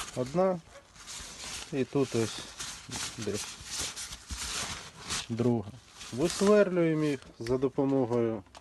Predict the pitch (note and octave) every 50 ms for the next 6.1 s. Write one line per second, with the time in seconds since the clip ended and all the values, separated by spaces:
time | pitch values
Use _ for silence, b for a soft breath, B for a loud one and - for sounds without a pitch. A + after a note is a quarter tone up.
0 | - - - - A2+ A2+ - - A#2+ A2+ A2 G#2+ G2+ G2+ G2+ - - A#2 A2+ A2
1 | A2 G#2+ A2 A2 G#2 - - - - - B B B B B B B B B B
2 | B - G2 G2 G#2+ A2 G#2 A2 G#2+ G#2+ G#2 - - - G#2 F2+ F2 G#2 - -
3 | - - - B B B B B B B B B B B B B B B B B
4 | B B - A#3+ A#3 G#3 - D#3+ C#3 C3+ E3 F3 E3+ E3+ - C#3 B2 A#2+ C3 B2+
5 | B2+ C3+ D3 D3+ C#3 B2+ A#2 A2 G#2+ A2+ A#2+ A#2 A2 G#2 G2 G2+ G2 - - -
6 | - -